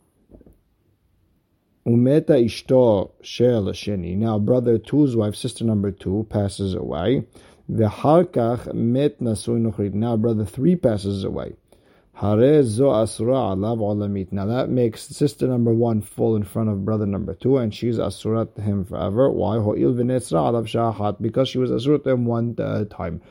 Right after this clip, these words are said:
Um, once she, uh, meaning one, at one point, uh, she couldn't, uh, fall to him because she was, uh,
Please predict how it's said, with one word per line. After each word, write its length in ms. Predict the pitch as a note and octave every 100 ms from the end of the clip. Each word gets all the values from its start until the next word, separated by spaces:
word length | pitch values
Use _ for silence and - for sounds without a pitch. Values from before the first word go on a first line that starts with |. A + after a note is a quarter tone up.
| - _ - _ -
Um, 320 | E2+ F#2 G#2+
once 200 | A2+ B2+
she, 100 | -
uh, 340 | A#2+ A2 A2 E2+
meaning 320 | A2 A2+ G#2+
one, 260 | A2 A#2+ -
at 260 | G2+ G#2 G2
one 200 | B2 C3
point, 360 | B2 A#2 A2
uh, 180 | A2 G2+
she 180 | F#2+ G#2
couldn't, 360 | A2+ G#2+ G2 G#2
uh, 100 | G2
fall 220 | G#2 G2
to 80 | G#2
him 60 |
because 220 | G#2 G2 -
she 160 | G2
was, 300 | F#2+ F#2+ F#2+
uh, 260 | F#2+ F2+